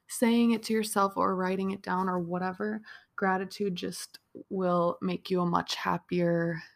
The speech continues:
person, and you will see the benefits of saying or writing down things that you're grateful for each day. So from this past week,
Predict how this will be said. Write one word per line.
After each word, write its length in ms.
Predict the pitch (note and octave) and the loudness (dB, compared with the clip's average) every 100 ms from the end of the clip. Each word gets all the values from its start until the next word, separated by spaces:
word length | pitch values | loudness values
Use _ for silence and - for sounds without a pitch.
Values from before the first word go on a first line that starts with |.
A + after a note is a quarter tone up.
| _ | _
person, 640 | - F3+ E3+ - F#3 F#3+ G3 | -8 -6 -4 -2 0 0 -4
and 480 | F3+ F3 E3+ E3+ F3 - - | -4 -2 -2 -4 -6 -14 -14
you 220 | G3 F#3+ F#3+ | -4 -2 2
will 580 | F3 E3+ E3 E3+ E3+ - | 4 4 4 2 -2 -6
see 360 | - - F#3 F3 | -10 -4 2 2
the 140 | E3+ | 2
benefits 600 | F3 F3 F3 - F3+ F3 - | 0 0 -2 -2 -4 -4 -6
of 400 | - F3 F3 F3+ F3 - | -2 -2 -2 -8 -14 -18
saying 680 | - - F3+ F3 F3 F3 F3+ - | -16 -2 2 4 2 2 -2 -4
or 200 | F#3 F3+ | -4 -2
writing 420 | F3+ E3+ F3 F3+ | -2 -2 -2 -2
down 520 | F3 E3+ - - - - _ - | -2 -2 -2 -4 -6 -12 _ -2
things 260 | F#3+ F3+ | 0 2
that 120 | F3 - | 0 -2
you're 180 | F3+ - | -4 -4
grateful 340 | - - G3+ | -4 -4 -8
for 420 | - G#3 F#3 F3+ - | -8 0 2 2 0
each 300 | F3+ - - | -4 -4 -6
day. 360 | F#3 - - | -4 -2 -4
So 560 | - - A#3 F3 F3+ F3+ - - - - - _ _ _ _ _ | -6 2 4 6 2 -2 -12 -18 -18 -20 -20 _ _ _ _ _
from 380 | - A3 G#3+ G#3+ G#3+ | 4 6 8 6 2
this 260 | G3+ - | -2 -2
past 400 | - A#3 B3+ - | -4 -2 -2 -2
week, 400 | G#3 F#3+ F#3+ F#3+ | 0 2 2 0